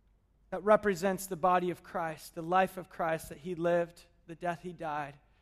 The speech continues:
his life that was broken for you and for me, that we may have life. When we were undeserving,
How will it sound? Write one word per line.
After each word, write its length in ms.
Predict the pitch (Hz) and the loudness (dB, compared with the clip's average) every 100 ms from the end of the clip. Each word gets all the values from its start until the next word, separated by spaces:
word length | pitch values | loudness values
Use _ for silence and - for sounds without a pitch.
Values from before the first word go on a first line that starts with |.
| _ | _
his 100 | 160 | -8
life 260 | 175 185 185 | 0 2 0
that 100 | 180 | -6
was 100 | 147 | -10
broken 500 | - 180 190 190 147 | -6 -2 -2 -4 -14
for 160 | - | -12
you 240 | 156 156 175 | -10 -4 -2
and 140 | 170 | -4
for 160 | - 156 | -10 -10
me, 300 | 156 170 156 | -8 -8 -8
that 180 | 143 160 | -8 -6
we 120 | 185 | -6
may 120 | 165 | -6
have 360 | 135 - 160 156 135 | -10 -8 -6 -6 -12
life. 100 | 135 _ _ _ _ _ _ _ _ _ _ | -20 _ _ _ _ _ _ _ _ _ _
When 260 | 165 185 180 | -2 -2 0
we 160 | 202 | 0
were 220 | 214 190 196 | 2 2 2
undeserving, 800 | 196 175 160 147 180 143 131 | -2 -2 -6 -6 -6 -6 -16